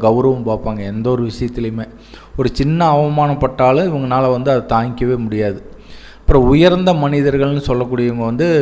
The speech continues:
குரு பகவான் தான். உங்க ராசி அதிபதின்னு சொல்லக்கூடிய குரு பகவான் தான். அதுக்கப்புறம் வந்து வீட்டுல வந்து சுபகாரியம் நடக்கணும் அப்படின்னா அந்த குருவுடைய கடாட்சம் இருந்தா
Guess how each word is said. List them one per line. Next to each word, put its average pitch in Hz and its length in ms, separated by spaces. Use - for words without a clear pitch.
குரு 120 200
பகவான் 110 440
தான். 104 120
உங்க 120 220
ராசி 139 400
அதிபதின்னு 123 460
சொல்லக்கூடிய 117 340
குரு 113 200
பகவான் 104 400
தான். - 120
அதுக்கப்புறம் 170 440
வந்து 180 140
வீட்டுல 175 420
வந்து 165 220
சுபகாரியம் 156 680
நடக்கணும் 131 520
அப்படின்னா 131 400
அந்த 135 220
குருவுடைய 147 420
கடாட்சம் 131 420
இருந்தா 120 180